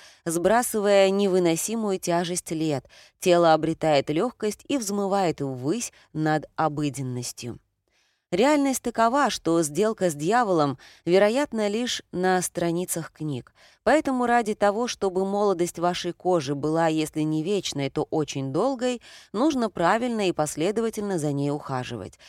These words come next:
Это чрезвычайно важное условие, но не единственное. Кожа — орган, состоящий из живой ткани,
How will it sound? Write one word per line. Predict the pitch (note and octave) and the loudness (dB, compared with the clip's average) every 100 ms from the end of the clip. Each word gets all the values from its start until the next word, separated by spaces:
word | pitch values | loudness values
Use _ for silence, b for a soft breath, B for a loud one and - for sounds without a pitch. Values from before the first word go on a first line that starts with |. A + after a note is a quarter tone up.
| B - | B -2
Это | C4 D4+ E4+ | 0 0 -4
чрезвычайно | C#4 A#3+ G3 G3 G#3+ C4 A#3 | -4 -4 -2 -4 -4 -2 -2
важное | F3 D#3 E3+ F#3 A3 | 2 4 2 0 -4
условие, | - D#3+ - C#3+ C#3 D3 G3 G#3+ b - | -4 -6 -4 -2 0 2 2 0 b -4
но | F3 D3+ | 0 0
не | C#3 D3+ G#3+ | 2 0 -2
единственное. | F#3 C#3 A2+ - C3 B2+ B2+ A#2+ b b b b | -4 -4 -6 -8 -6 -6 -6 -8 b b b b
Кожа — | _ F3+ C4+ B3 B3+ - _ _ | _ 2 2 0 -4 -6 _ _
орган, | E3+ F3+ A3+ A#3+ A#3+ | 2 2 2 0 -2
состоящий | G3+ E3+ D#3 D3 F3+ G3+ G3+ | -4 -4 -2 0 0 -2 -4
из | G3+ F#3+ | -4 -4
живой | D3+ D3 C#3 D#3 E3 | -2 -4 -2 -2 -2
ткани, | - E3 E3 C3+ A#2 | -4 -2 -2 -4 -8